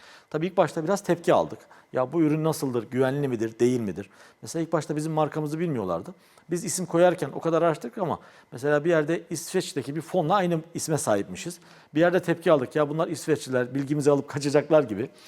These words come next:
E, halktan bazen böyle tepki alabiliyorsunuz. Ama zamanla ürünü kullandıkça, e, biz markamızı daha da tanıttıkça güvenilirliği arttı. Yani şöyle söyleyeyim, bugün dördüncü yılın sonunda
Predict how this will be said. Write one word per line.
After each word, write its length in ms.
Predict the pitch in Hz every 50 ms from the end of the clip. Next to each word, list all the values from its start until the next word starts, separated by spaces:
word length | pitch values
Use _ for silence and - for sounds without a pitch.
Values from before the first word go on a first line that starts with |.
| - - - -
E, 60 | -
halktan 440 | 113 110 175 170 175 - 180 175 160
bazen 260 | 156 147 135 147 135
böyle 120 | 143 180 180
tepki 320 | - 170 156 - - 175
alabiliyorsunuz. 600 | 165 160 156 165 160 143 - - - 147 202 - - - - - - -
Ama 200 | - 185 214 226
zamanla 360 | 175 180 190 202 208 175 143 143
ürünü 240 | 143 143 165 170
kullandıkça, 640 | 170 - 147 151 151 156 165 175 - - - 87 - - _ _ _ -
e, 100 | 117 120
biz 140 | 131 165 160
markamızı 540 | 139 135 139 156 151 - 190 170 127 127 110
daha 220 | 98 107 147 175
da 80 | 165 -
tanıttıkça 600 | - 113 113 117 - - 170 - - - 131 170 - - _ _ -
güvenilirliği 480 | 139 156 160 160 156 139 135 139 170
arttı. 360 | 180 135 110 - - - 87 - - - - _ _ _ -
Yani 200 | - 82 156 147
şöyle 280 | - - 196 196 175
söyleyeyim, 360 | 147 - 143 127 127 127 131 143
bugün 260 | 160 175 165 147 131
dördüncü 360 | 147 156 151 165 175 165 180
yılın 220 | 180 156 147 135
sonunda 540 | 120 - - 147 147 151 143 127 127 117 -